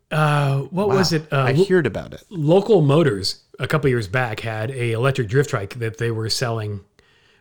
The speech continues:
Speaker 1: Um, and I don't know if it was, like, a fundraiser or, or
Speaker 2: Local
Speaker 1: some
Speaker 2: Motors builds one of the coolest freaking cars ever, too. Are they still building that thing?
Speaker 1: No, they, they, they moved on to a different design. And right now, I don't think they actually have a vehicle for sale. But Local Motors is an interesting vehicle company in the fact that it's kind of like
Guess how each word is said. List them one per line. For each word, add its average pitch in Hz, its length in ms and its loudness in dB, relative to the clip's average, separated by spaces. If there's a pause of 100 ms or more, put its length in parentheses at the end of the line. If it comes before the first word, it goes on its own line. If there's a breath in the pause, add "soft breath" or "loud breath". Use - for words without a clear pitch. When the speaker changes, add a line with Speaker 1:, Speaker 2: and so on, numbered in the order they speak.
Speaker 1:
Um, 117 500 -4
and 147 80 -4
I 147 40 0
don't 180 120 0
know 170 60 0
if 151 60 0
it 151 60 2
was, 135 100 0
like, 117 120 -4
a 110 40 -8
fundraiser 151 600 0
or, 131 300 0
or - 40 -10
Speaker 2:
Local 135 160 4
Speaker 1:
some 165 160 4
Speaker 2:
Motors 131 380 4
builds 104 720 -2 (280)
one 113 180 -2
of 104 120 -4
the 107 120 -2
coolest 104 420 -8
freaking 95 260 -8
cars 92 420 -6 (200)
ever, 104 260 -2
too. 110 200 -6
Are 95 60 -2
they 113 60 -6
still 196 180 -2
building 107 280 -10
that 160 140 -10
thing? 175 240 -10 (100)
Speaker 1:
No, 156 260 4
they, 143 100 4
they, 151 280 -2
they 151 180 2
moved 190 220 4
on 185 120 4
to 151 80 4
a 123 60 2
different 143 260 -2
design. 123 360 -2
And 117 140 -4
right 147 160 0
now, 151 100 2
I 147 40 0
don't 139 120 2
think 135 120 -2
they 127 80 -2
actually 123 280 -4
have 107 100 -8
a - 20 -10
vehicle 131 300 0
for 104 100 -12
sale. 120 340 -2
But 120 220 -4 (440 soft breath)
Local 220 220 4
Motors 220 240 4
is 139 60 0
an 143 140 2
interesting 143 380 -2 (280)
vehicle 135 460 0
company 135 420 -4
in 110 60 -6
the 110 60 -4
fact 131 320 -4
that 120 140 -2
it's 117 160 -6
kind 139 180 -4
of 131 100 -2
like 120 280 -4